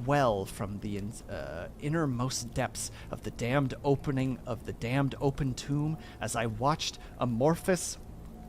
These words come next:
necrotic shadows dance beneath an accursed waning moon.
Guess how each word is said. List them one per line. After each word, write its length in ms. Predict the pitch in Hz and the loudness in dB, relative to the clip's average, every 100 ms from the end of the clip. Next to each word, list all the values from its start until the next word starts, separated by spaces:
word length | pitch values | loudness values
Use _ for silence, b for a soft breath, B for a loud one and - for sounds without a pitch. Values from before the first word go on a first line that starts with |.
| - - - | -12 -10 -6
necrotic 680 | 131 - - 143 170 175 - B B | -4 -4 2 6 6 4 -4 B B
shadows 640 | - - 151 165 175 147 | -2 6 8 8 6 4
dance 500 | - 135 175 175 - | 2 4 4 4 0
beneath 540 | - 143 135 165 - - B B | 2 2 4 0 -2 -8 B B
an 80 | 131 | -4
accursed 480 | 131 - 175 - 139 | 0 4 6 6 4
waning 360 | 156 160 160 | 6 6 6
moon. 420 | 139 143 123 101 | 6 6 4 2